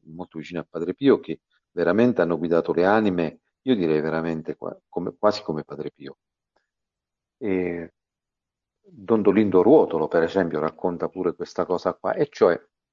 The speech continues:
se noi prendiamo una bella torta, vedete, se noi prendiamo una bella torta, fatta tutta, sapete come si fa? Sulle torte ci si mette, no, quando sono ricoperte di panna, ci si mettono dei confettini,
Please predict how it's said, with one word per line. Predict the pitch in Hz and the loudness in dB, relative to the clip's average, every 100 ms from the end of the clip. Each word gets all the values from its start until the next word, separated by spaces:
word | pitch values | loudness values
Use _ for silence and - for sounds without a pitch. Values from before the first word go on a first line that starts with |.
| _ - - _ | _ -18 -18 _
se | - 143 | -2 0
noi | 180 | 2
prendiamo | 139 98 95 95 90 87 | 4 2 4 2 2 0
una | 90 | -2
bella | 90 113 98 85 | 2 4 4 2
torta, | 78 65 - - 67 _ | -2 -8 -10 -20 -20 _
vedete, | - - _ _ | -18 -18 _ _
se | _ 95 | _ -12
noi | 107 | -8
prendiamo | - 87 85 82 80 | -8 -8 -8 -8 -8
una | 73 73 | -12 -14
bella | 80 76 73 | -12 -12 -12
torta, | 76 65 _ _ _ _ _ _ _ _ _ _ _ _ _ - | -16 -20 _ _ _ _ _ _ _ _ _ _ _ _ _ -20
fatta | - 110 104 - 90 | -6 -4 -2 0 0
tutta, | 117 113 - 85 92 | 0 -4 -4 -6 -6
sapete | - 104 85 | 0 0 0
come | - - | -6 -8
si | 98 | -8
fa? | 82 95 - - - - - _ | 0 -2 -2 -14 -12 -12 -14 _
Sulle | - 90 92 | 2 4 6
torte | 107 107 - 82 - _ _ _ _ _ | 4 4 0 -6 -6 _ _ _ _ _
ci | 104 | -12
si | - 98 | -8 -4
mette, | 98 104 - 92 87 87 87 | 0 0 0 4 4 4 4
no, | 92 92 | 4 2
quando | - 85 82 | -2 -8 -8
sono | - 90 | -4 0
ricoperte | 90 87 85 101 98 92 | 0 0 2 2 0 -4
di | 85 107 | -4 -2
panna, | 85 101 98 85 | 0 0 -2 -6
ci | - 87 | -6 -10
si | 110 | -8
mettono | 92 90 - 87 85 | -4 -4 -4 -8 -6
dei | 87 87 | -2 -4
confettini, | 87 92 90 101 - _ 113 101 87 87 | -4 -6 -4 -6 -6 _ -2 -2 -4 -10